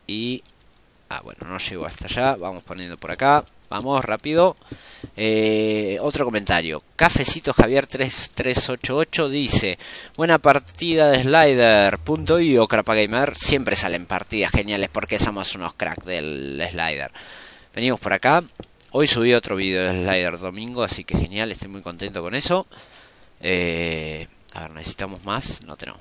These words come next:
más. Ok. Vamos a ponerlo, mm, acá. ¡Saca! Oh. Bueno. Uno para la izquierda, muchachos.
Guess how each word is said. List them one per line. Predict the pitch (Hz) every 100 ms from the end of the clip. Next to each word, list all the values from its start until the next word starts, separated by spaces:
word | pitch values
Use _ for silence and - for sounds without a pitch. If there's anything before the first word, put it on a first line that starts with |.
| -
más. | - - - - 57 55
Ok. | 57 - - - - - - - - _
Vamos | 127 135 123
a |
ponerlo, | 104 110 113 120 123 127 127 - _
mm, | 98 95 90 90 87 87 85 85 82 82 82 80 80 76 71 65 _ _ _ - _
acá. | 78 - - - _ _ _ _ _ _ _ _ - -
¡Saca! | - - 90 - - - - - -
Oh. | 101 90 73 - - - - - - - - - - _
Bueno. | 196 123 87 78 - - - - - - - - - - - - - - - - 175
Uno | 180 127
para | 117
la | 110
izquierda, | - 113 101
muchachos. | 95 95 101 - 85 -